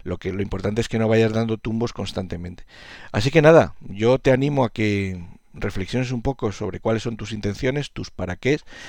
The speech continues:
para qué te vas a meter en, en, eh, bueno, iba a decir en un lío como es el, el crear tus propios proyectos y ponerte en marcha como profesional libre,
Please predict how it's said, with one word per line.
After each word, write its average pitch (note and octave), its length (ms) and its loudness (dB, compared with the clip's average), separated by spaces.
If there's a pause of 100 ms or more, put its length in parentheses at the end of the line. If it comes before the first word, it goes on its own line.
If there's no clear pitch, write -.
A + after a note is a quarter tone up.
(160)
para F#2+ 180 0
qué G#2+ 100 0
te B2 80 4
vas A#2+ 120 4
a A#2+ 40 0
meter A2+ 280 2
en, A2 300 -2
en, G2+ 600 -8
eh, F2 160 -14
bueno, A#2+ 380 -2
iba A2 160 2
a A2 40 8
decir G#2 200 0
en G#2+ 100 0
un G#2 160 -2
lío A#2 260 4 (260)
como G#2 260 2
es A2 140 0
el, G2 260 2
el F#2+ 140 -8
crear G#2 260 -2
tus A2 120 -6
propios - 300 -6
proyectos A2+ 480 -4
y A2+ 40 -10
ponerte G2+ 340 -6
en G2 80 -4
marcha G#2+ 240 -4
como G#2 180 -6
profesional A2+ 480 -2
libre, C3 280 2